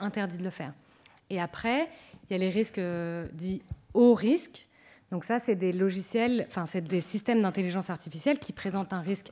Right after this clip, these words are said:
assez élevé, mais qui peuvent être tempérés par des mesures de protection, de sécurité,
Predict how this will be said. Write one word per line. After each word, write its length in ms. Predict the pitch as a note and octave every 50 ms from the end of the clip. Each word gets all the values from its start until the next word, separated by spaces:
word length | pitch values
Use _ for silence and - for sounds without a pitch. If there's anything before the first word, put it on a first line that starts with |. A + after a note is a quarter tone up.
| - - -
assez 240 | G3+ G3 - A3 G#3+
élevé, 380 | G3 F3+ F3 E3+ F#3 C4+ G4 - - - - - - - - - - _ _
mais 360 | G#3 G#3 G#3 A#3 C#4 D#4+ D#4+
qui 160 | - - - -
peuvent 260 | - A3+ A#3 A3+ G#3+
être 260 | A3 A#3+ - - - - -
tempérés 580 | - A#3+ A3 - A3 G3 F3 F3 F3 A3+ C#4+ - - - - _ _ _ - _ _ _ _ _ -
par 200 | G3 G3 G#3 G3+
des 120 | F#3+ F#3
mesures 580 | F3+ F#3 F#3+ F#3+ F3+ F3+ F#3+ F#3+ G#3+ A#3 A#3+ A3+
de 80 | F#3
protection, 720 | E3+ - - F#3+ F#3 - F3 - - - F#3+ G3+ A3 A3+ A3
de 80 | G3
sécurité, 840 | F#3 - - F3+ - - F3+ D#3+ F3 - - G3 G3 G#3 A3 A3